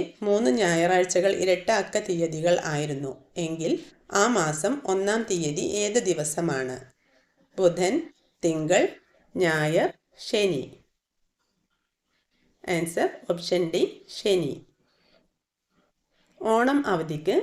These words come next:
സ്കൂൾ അടച്ചത് ഓഗസ്റ്റ് ഇരുപത്തിയാറിനാണ്. അവധിക്ക് ശേഷം സെപ്റ്റംബർ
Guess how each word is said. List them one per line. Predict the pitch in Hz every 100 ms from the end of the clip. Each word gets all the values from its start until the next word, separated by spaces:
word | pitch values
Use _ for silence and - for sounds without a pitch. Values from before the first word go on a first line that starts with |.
| -
സ്കൂൾ | - - 233 262
അടച്ചത് | 196 165 156 151 196 - -
ഓഗസ്റ്റ് | 202 202 240 - 226
ഇരുപത്തിയാറിനാണ്. | 175 175 170 190 175 185 185 147 135 - _ _ _ _ _
അവധിക്ക് | - 208 214 233 262 226
ശേഷം | 175 - 277 330
സെപ്റ്റംബർ | - 208 196 - 220 240